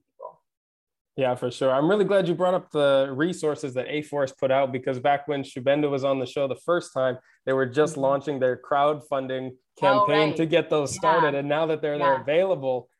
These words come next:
Speaker 1: I'll be sure to
Speaker 2: Yeah.
Speaker 1: link to those so that people can
Speaker 2: Yeah.
Speaker 1: find them.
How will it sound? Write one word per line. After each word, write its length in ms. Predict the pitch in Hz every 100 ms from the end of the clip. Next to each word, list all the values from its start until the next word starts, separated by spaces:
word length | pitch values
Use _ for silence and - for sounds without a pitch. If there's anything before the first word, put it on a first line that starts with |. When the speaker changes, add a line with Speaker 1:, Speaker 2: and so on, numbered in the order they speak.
| _
Speaker 1:
I'll 100 | 131
be 140 | 147 151
sure 180 | 156
to 60 | 151
Speaker 2:
Yeah. 40 | 139
Speaker 1:
link 240 | 151 151
to 100 | 151
those 460 | 131 131 127 123 -
so 100 | 127
that 160 | 127
people 240 | 135 135 123
can 160 | 127
Speaker 2:
Yeah. 80 | 117
Speaker 1:
find 200 | 127 123
them. 180 | 123